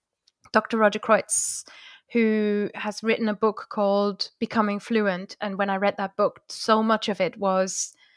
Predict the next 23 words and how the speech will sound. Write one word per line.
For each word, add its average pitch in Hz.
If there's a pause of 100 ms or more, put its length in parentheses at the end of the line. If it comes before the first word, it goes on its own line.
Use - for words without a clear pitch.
(500)
"Yes, 190
this 220
is, - (380)
this 226
is, 196
like, 202
the 214
book 202
I 196
have 185
wanted 190
written 190
about 175
language 185
learning." 180
And 185
I -
contacted 185
him 190
and 185
I 185
was, -
like, 190